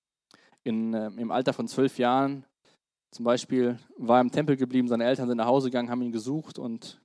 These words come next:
genau, Jesus war da im Tempel, hat sich mit den Schriftgelehrten unterhalten. Seine Eltern kamen zurück und sagen, „Was machst du denn hier?“ Und Jesus sagte, „Wo soll ich sonst anders sein als im Hause meines Vaters?“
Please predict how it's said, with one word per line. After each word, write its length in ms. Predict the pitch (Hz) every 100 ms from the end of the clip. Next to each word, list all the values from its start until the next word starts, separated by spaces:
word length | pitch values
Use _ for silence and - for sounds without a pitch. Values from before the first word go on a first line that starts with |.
| -
genau, 260 | 104 101
Jesus 340 | 107 113 117 110
war 120 | 113
da 60 |
im 120 | 113 104
Tempel, 320 | 139 139 123
hat 120 | 120
sich 160 | 120 -
mit 140 | 110
den 220 | 110 107 _ - - - -
Schriftgelehrten 640 | - 202 - 156 165 160
unterhalten. 460 | 143 139 147 160 147
Seine 160 | 139
Eltern 260 | 143 175 165
kamen 220 | 165 160
zurück 240 | 156 170
und 80 | 165
sagen, 260 | 143 147 151
„Was 160 | 147
machst 260 | 160 214 -
du 40 |
denn 160 | 196 160
hier?“ 220 | 156 156
Und 120 | 139
Jesus 180 | 139 131
sagte, 460 | 135 127 - 117 110 _ _ _ _ _ -
„Wo 280 | 110 113 - _ -
soll 200 | 107 110
ich 100 | 107
sonst 260 | 110 110
anders 320 | - 113 113 107
sein 200 | 113 120
als 140 | 104
im 120 | 107
Hause 220 | 113 117 113
meines 260 | 113 107
Vaters?“ 600 | - 123 123 - - -